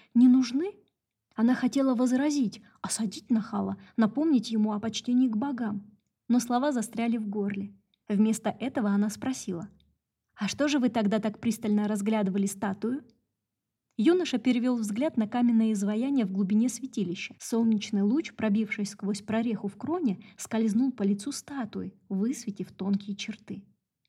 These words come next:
«Мне показалось, она очень красивой», — тихо сказал он. «Вот бы встретилась мне в жизни такая девушка,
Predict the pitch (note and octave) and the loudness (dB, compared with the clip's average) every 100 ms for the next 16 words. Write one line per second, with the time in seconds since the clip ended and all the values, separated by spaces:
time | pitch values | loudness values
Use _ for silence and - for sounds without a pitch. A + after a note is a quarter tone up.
0 | _ _ G#3+ A3+ A3 G#3 G#3 G#3 C#4 A#3 | _ _ 2 2 2 -2 -2 0 0 -2
1 | G#3 G3 G#3 G#3+ G#3+ G3+ A#3+ - G#3 F3+ | 0 0 0 0 -2 0 -6 -4 -4 -4
2 | G3 - _ - G#3 G#3 - G3 G3 G#3 | -6 -12 _ -6 -6 -6 -6 -4 -2 -4
3 | G3 G3 - - _ _ F#3+ D4+ C#4+ A#3 | -4 -4 -6 -20 _ _ -2 0 0 -4
4 | - G#3+ G#3 G#3 G3+ G#3 G#3 G3+ A3 G3+ | -4 -4 -4 -4 -2 0 2 2 0 0
5 | G3 G3+ G#3 G#3+ G3+ G#3 F#3+ G3 - | -2 -2 -4 -6 -4 -2 -4 -4 -10